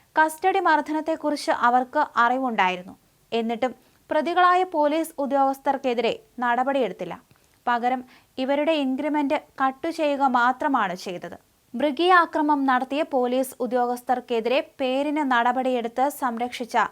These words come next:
ഉന്നത ഉദ്യോഗസ്ഥരും കുറ്റകൃത്യങ്ങളിൽ പങ്കാളികളായ പോലീസുകാരെ പോലെ തുല്യപ്രതികളാണ്.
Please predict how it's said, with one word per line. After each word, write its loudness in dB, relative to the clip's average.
ഉന്നത 0
ഉദ്യോഗസ്ഥരും 2
കുറ്റകൃത്യങ്ങളിൽ -4
പങ്കാളികളായ 2
പോലീസുകാരെ -2
പോലെ 0
തുല്യപ്രതികളാണ്. -2